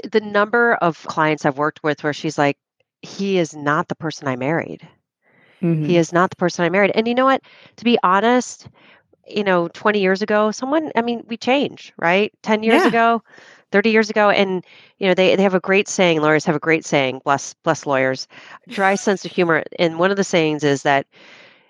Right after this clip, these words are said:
Speaker 1: for criminal attorneys, they see their clients at their absolute best. And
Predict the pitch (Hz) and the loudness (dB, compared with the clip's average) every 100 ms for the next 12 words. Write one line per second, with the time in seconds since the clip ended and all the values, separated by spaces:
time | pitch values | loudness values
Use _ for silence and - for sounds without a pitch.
0 | _ - - - 233 233 226 196 170 151 | _ -12 -10 -4 -2 0 0 0 -2 0
1 | 147 135 160 143 196 165 170 202 - 165 | -2 0 0 0 -4 -2 0 -2 -2 -2
2 | 151 147 - 143 - 139 - 156 165 - | 0 -4 -4 -4 -2 -4 -2 -2 -4 -6
3 | 156 147 143 - - _ 147 - 131 - | -4 -4 -6 -12 -20 _ _ -4 -4 -4
4 | - - - - _ _ - - _ _ | -12 -20 -20 -20 _ _ -20 -20 _ _
5 | - 165 156 156 151 151 | -2 2 2 2 0 -2